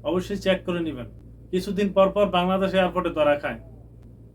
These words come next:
কিছুদিন পর পর সৌদি আরব এয়ারপোর্টে ধরা খায়। কি কারণে ধরা খায়? কেউ আছে লোভে পড়ে ধরা খায় যে, "তোমাকে এত টাকা দিব, তুমি এই জিনিসটা নিয়ে যাও।" আবার কেউ আছে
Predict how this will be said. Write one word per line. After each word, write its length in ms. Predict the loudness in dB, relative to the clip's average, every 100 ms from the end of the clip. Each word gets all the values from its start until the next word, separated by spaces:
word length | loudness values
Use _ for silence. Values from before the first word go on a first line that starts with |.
| -10
কিছুদিন 380 | -8 -4 -4 0
পর 180 | 0 2
পর 120 | 2
সৌদি 300 | 2 0 4
আরব 200 | 4 4
এয়ারপোর্টে 400 | 0 0 -2 2
ধরা 200 | 2 2
খায়। 200 | 0 -4
কি 120 | -2
কারণে 280 | 0 2 2
ধরা 200 | 2 2
খায়? 220 | 2 -2 -4 -20 -20 -20 -20 -20 -20 -16 -2
কেউ 180 | 2 6
আছে 500 | 6 4 2 2 2
লোভে 340 | 2 2 2
পড়ে 220 | 2 2
ধরা 220 | 4 2
খায় 260 | 0 -2 -6
যে, 140 | -8 -12 -10
"তোমাকে 300 | -4 -2 2
এত 160 | 0 0
টাকা 280 | 0 0 0
দিব, 220 | 0 -2
তুমি 280 | -2 0 2
এই 120 | 2
জিনিসটা 380 | 0 -4 -4 -4
নিয়ে 240 | -2 -4
যাও।" 200 | -4 -8 -14 -20 -20 -20 -20 -20 -14
আবার 180 | -8 -6
কেউ 240 | 0 2
আছে 420 | 2 0 -2 -2